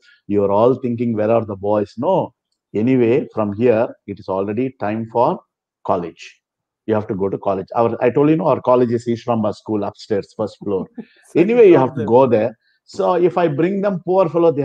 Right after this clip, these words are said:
Speaker 1: have to walk." So I dropped them there and then came. So we all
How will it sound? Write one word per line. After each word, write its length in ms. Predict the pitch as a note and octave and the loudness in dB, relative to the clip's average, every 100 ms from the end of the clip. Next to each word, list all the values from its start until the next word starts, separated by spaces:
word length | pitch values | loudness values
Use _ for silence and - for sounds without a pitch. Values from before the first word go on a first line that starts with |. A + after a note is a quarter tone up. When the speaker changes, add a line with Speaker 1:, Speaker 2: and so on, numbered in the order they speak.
| C#3 | -2
Speaker 1:
have 120 | C#3 | -2
to 80 | C#3 | -4
walk." 420 | G2+ A#2 G#2+ - _ _ _ | -2 0 0 -4 _ _ _
So 280 | - F#3 F3+ | -8 -4 -2
I 220 | D3 D3 A#2+ G#2+ | 0 0 -4 0
dropped 340 | A#2+ E3+ F#3 | 0 0 -2
them 240 | F#3 F#3 D#3 | -4 -2 0
there 200 | D#3 D3 | 2 0
and 160 | B2 | -4
then 220 | A#2 A2+ A2 | -6 -8 -8
came. 220 | G#2+ F#2+ - _ _ _ | -8 -8 -14 _ _ _
So 240 | - E3+ | -8 -4
we 120 | D3 | 0
all 140 | C3+ | 2